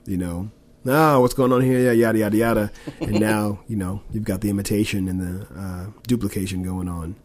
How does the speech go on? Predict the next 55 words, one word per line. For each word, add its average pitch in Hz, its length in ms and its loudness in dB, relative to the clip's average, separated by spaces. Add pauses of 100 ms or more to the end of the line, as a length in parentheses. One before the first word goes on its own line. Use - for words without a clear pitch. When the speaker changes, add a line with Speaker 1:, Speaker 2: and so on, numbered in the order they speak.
Speaker 2:
I 101 80 -6
think 101 220 2
with, 95 100 0
like, 82 140 0
with 82 100 -2
protests, 92 480 0
you 95 80 2
have 85 320 -2
the 85 80 -6
guy, 92 460 -2 (100)
um, - 540 -14 (300)
V 101 160 0
for 104 140 2
Vendetta, 98 640 0
that 87 160 -6
mask. 90 380 -8 (120)
Speaker 1:
Mm-hmm. 117 460 4
Speaker 2:
Um, 85 300 -2
so - 80 0
you 95 160 4
have 87 420 -6
that, 101 320 -2
'cause - 140 -14
I 190 80 -4
think 339 180 -2
it 262 80 2
showed 165 240 6
up 139 140 4
in, 95 80 4
uh, 92 560 -4
Mister 104 240 2
Robot 82 400 -2
series. 87 540 -6 (360)
Uh, 92 200 -6
but 104 180 2
people, 147 320 6
when 110 80 8
they're 95 100 6
protesting, 95 640 4
you 110 140 4
see 127 200 8
that 101 200 4
mask 85 300 -4
a 92 40 -2
lot. 87 220 -4
So - 80 -2
now 127 180 6
you 135 180 10
have 117 120 6
another 113 260 6
mask. 90 520 -4 (520)
You 98 120 -2
have 90 100 -4
the 92 60 -2
Joker 92 440 0